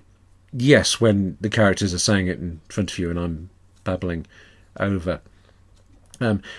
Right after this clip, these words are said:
Aaron Sorkin, um, actually made a big deal in The West Wing, and stuff he wrote about writing The West Wing,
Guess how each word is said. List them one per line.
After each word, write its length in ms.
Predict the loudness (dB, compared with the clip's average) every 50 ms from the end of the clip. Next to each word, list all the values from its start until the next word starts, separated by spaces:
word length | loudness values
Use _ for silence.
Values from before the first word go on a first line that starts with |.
| -10 2 4
Aaron 180 | 6 6 6
Sorkin, 580 | 4 6 4 4 4 4 2 2 2 0 0 0
um, 440 | 0 2 4 4 4 2 0 -2 -4 -4
actually 340 | -2 -2 0 0 0 2
made 140 | 2 2 2
a 40 | 2
big 200 | 2 2 0 4
deal 340 | 4 4 6 6 6 6 4
in 360 | 2 2 4 4 6 4 4
The 80 | 2 2
West 400 | 2 0 -2 -2 -2 -8 -6 -4
Wing, 440 | -2 0 2 2 2 2 2 0
and 80 | -2 -2
stuff 240 | 2 2 2 2 2
he 80 | 0
wrote 260 | 2 4 4 4 2 0
about 360 | 0 2 2 2 0 0 0
writing 360 | 2 2 2 2 2 0 0
The 60 | 2
West 200 | 0 -2 -2 -2
Wing, 160 | -6 -6 -6